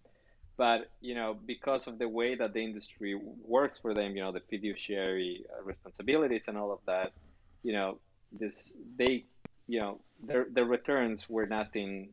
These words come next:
great. And I was working within, you know, on the other side and seeing how some of these firms were, you know, killing it. So, you know, it was night and day. So that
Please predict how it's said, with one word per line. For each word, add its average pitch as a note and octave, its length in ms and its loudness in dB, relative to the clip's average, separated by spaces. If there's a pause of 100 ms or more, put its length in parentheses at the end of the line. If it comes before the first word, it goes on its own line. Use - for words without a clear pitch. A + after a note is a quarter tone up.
(380)
great. G2 280 2 (260)
And G#2 120 -2
I G#2+ 60 0
was A2 240 -2
working A#2 640 2
within, G#2 520 -2 (200)
you A2+ 120 -6
know, G2 200 -4
on G2 120 -6
the G#2+ 80 4
other A#2+ 220 4
side G2 400 -4 (880)
and G#2+ 200 0
seeing A2+ 360 2
how G2+ 480 2 (160)
some A#2 220 0
of G2 120 -2
these G2+ 240 -4
firms F#2+ 460 -2
were, F#2+ 400 0 (400)
you G#2+ 100 -4
know, F#2 280 -6 (720)
killing A2+ 240 4
it. - 120 -20 (140)
So, A2 480 4 (520)
you - 80 -4
know, G#2+ 180 0 (420)
it C#3+ 60 4
was C3+ 200 2
night B2 300 4
and G2+ 180 4
day. A2 320 4 (320)
So A2 440 2 (720)
that C#3 340 6